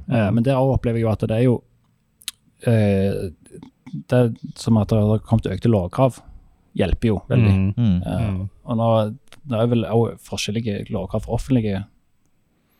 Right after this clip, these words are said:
Speaker 1: eh,
Speaker 3: Ja.
Speaker 1: aktører og private. Altså,
Speaker 3: Ja,
Speaker 1: der de
Speaker 3: fram
Speaker 1: offentlige har
Speaker 3: til
Speaker 1: enda høyere.
Speaker 3: veldig, veldig nylig så har det jo vært det samme.
Speaker 1: Ja.
Speaker 3: Ja.
Speaker 1: Mm.
Speaker 3: Men nå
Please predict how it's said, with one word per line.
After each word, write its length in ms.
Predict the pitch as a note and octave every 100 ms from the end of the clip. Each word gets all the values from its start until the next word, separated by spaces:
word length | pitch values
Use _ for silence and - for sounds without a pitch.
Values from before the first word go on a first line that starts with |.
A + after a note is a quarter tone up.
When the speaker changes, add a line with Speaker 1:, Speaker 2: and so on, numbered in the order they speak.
| _ _ _
Speaker 1:
eh, 60 | -
Speaker 3:
Ja. 60 | A#2+
Speaker 1:
aktører 560 | A2 B2 C3 B2 F#2+
og 80 | G#2
private. 480 | A2 B2 C#3 - G2 - _
Altså, 160 | - G#2
Speaker 3:
Ja, 180 | C#3 C3+
Speaker 1:
der 140 | A2
de 60 | A2 A2+
Speaker 3:
fram 140 | B2+
Speaker 1:
offentlige 60 | A#2
har 60 | A2
Speaker 3:
til 120 | C3 A2
Speaker 1:
enda 180 | G#2
høyere. 120 | C#3 A2+ A#2+ F#2+
Speaker 3:
veldig, 120 | A#2
veldig 260 | A#2 F#2+ G2+
nylig 300 | F#2+ F2 A#2+
så 120 | -
har 100 | G2+
det 100 | F#2+
jo 40 | E2+
vært 80 | -
det 80 | -
samme. 260 | D2 D2 - - _ -
Speaker 1:
Ja. 140 | C3 F#2 - -
Speaker 3:
Ja. 140 | F2+ -
Speaker 1:
Mm. 240 | - G#2+ G#2+ - _ - - _ _ -
Speaker 3:
Men 160 | G#2+ G2+
nå 420 | G2 G2+ F#2+